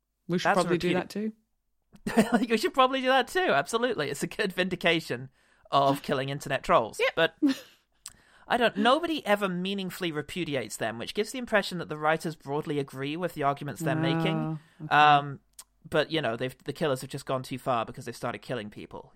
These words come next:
Speaker 2: you know. But up until that point, they were dead on. And as ridiculous as it seems for me to request that the final conflict be broken up by having characters say, "Actually, the Babadook's really good for these reasons,"
Speaker 1: <laughs>
Speaker 2: it's no less ridiculous by the fact that the killers in this movie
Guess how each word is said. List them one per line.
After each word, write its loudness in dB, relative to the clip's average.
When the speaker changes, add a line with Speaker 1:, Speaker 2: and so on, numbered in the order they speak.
Speaker 2:
you -10
know. -8
But 0
up 6
until -6
that 6
point, -10
they -6
were -6
dead -6
on. -6
And 0
as -4
ridiculous -2
as -6
it -10
seems -4
for -10
me -6
to -8
request 0
that -14
the -10
final 2
conflict -4
be -6
broken 0
up -2
by -4
having -2
characters -2
say, -2
"Actually, -2
the -8
Babadook's 0
really -4
good 0
for -8
these -8
reasons," -8
Speaker 1:
<laughs> 4
Speaker 2:
it's 8
no 12
less 8
ridiculous 2
by 2
the 2
fact 4
that -14
the -6
killers 0
in -4
this -2
movie 0